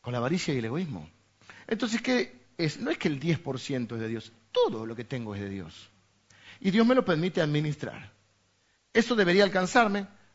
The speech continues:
para ser fiel a Dios, los diezmos y las ofrendas, para vivir una vida placentera, linda, darme los gustos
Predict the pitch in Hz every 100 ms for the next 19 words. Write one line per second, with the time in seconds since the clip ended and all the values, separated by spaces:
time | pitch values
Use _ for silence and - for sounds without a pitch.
0 | _ - 107 - 139 147 156 139 151 170
1 | 170 - _ _ _ - 98 160 165 123
2 | 123 135 143 214 190 175 170 _ _ -
3 | _ - 156 147 139 131 117 - - -
4 | - _ _ _ _ _ _ _ _ _
5 | _ _ _ _ _ _ - 143 160 185
6 | 175 151 143 170 151 123 101 - - _
7 | _ _ _ _ 135 120 131 131 247 190
8 | 160 240 185 139 135 - _ _ _ _
9 | _ _ _ _ _ _ _ 123 160 147
10 | 123 127 165 - 135